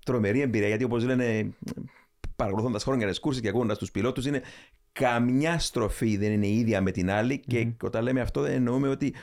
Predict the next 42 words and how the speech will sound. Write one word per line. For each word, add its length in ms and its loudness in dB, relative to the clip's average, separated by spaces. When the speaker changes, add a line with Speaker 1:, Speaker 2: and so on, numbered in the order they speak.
Speaker 1:
όχι 240 -2
μόνο 340 0
όταν 200 0
την 300 0
κάνεις 300 -2
μία 220 2
φορά, 360 -2
αλλά 280 -2
για 160 0
έναν 160 0
ολόκληρο 360 2
αγώνα 320 0
μπορεί 300 -2
κάθε 220 -2
στροφή 420 -4
να 100 -2
είναι 120 2
διαφορετικό 500 0
το 100 0
κράτημα 280 2
που 60 -2
παρέχει, 360 0
είπαμε, 300 0
ένα 200 -2
σύννεφο 540 0
το 80 -2
παραμικρό 320 -2
να 80 -2
περάσει 240 -2
πάνω 120 -2
από 100 -2
την 120 0
πίστα 220 -2
και 100 -2
να 80 -2
τη 80 -2
σκιάσει 560 0
και 100 -2
να 80 0
κατέβει 240 0
η 40 0
θερμοκρασία 540 0